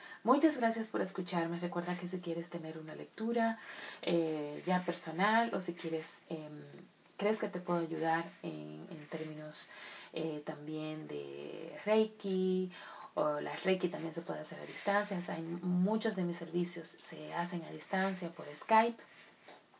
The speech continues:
Así que no dudes en comunicarte conmigo en medios sociales, Laura Tio veinte, y puedes también entrar a mi página, lauratio punto com. Está pendiente para la próxima lectura,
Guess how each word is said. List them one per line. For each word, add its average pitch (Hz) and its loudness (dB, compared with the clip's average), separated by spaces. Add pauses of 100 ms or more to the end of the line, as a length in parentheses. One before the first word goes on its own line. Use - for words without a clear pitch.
(520)
Así 180 2
que 180 2 (460)
no 220 4
dudes 247 6
en 220 4
comunicarte 185 2
conmigo 180 2 (400)
en 165 0
medios 180 4
sociales, 175 0
Laura 156 -4
Tio 156 -6 (100)
veinte, 233 0 (380)
y 170 4
puedes 170 2
también 170 -2
entrar 233 -2
a 247 -4
mi 226 -2
página, 202 -2
lauratio 165 -10
punto - -14
com. - -14 (1900)
Está 247 10
pendiente 311 8
para 269 0
la 226 2
próxima 226 2
lectura, 247 0